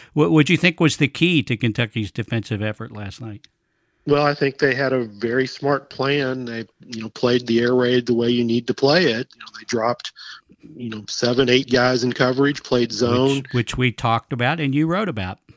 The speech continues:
Speaker 1: We talked
Speaker 2: Yeah.
Speaker 1: about last week on the podcast. You talked about it and you wrote about it this week.
Speaker 2: And kept everything in front of 'em. And, you know, when you force the team to make all, you know, when, when a team is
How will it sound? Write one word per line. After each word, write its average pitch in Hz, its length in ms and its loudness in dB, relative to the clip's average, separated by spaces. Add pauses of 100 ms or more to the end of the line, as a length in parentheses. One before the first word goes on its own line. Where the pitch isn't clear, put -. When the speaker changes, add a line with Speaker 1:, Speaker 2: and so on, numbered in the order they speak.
(240)
Speaker 1:
We 117 80 0
talked 127 180 0
Speaker 2:
Yeah. 135 140 2
Speaker 1:
about 135 200 -2
last 123 300 -2
week 143 180 -2
on 131 120 -4
the 113 80 -4
podcast. 131 500 -4
You 135 80 -8
talked 120 240 -6
about 135 200 -4
it - 20 -4
and 147 80 -4
you 135 100 0
wrote 170 180 0
about 107 200 -4
it 95 100 -10
this - 180 -10
week. 95 200 -14 (680)
Speaker 2:
And 120 80 -6
kept 135 300 2
everything 139 460 4
in 131 80 2
front 143 280 2
of 139 200 2
'em. 147 220 2
And, 117 200 -4 (300)
you 120 80 -6
know, 117 60 -4
when 120 220 0
you 120 220 0
force 139 480 2
the 131 80 2
team 135 640 2
to 123 80 -2
make 123 260 2
all, 135 280 2
you 131 40 0
know, 127 60 0
when, 127 220 -2
when 131 160 2
a - 20 -2
team 147 300 4
is 117 240 2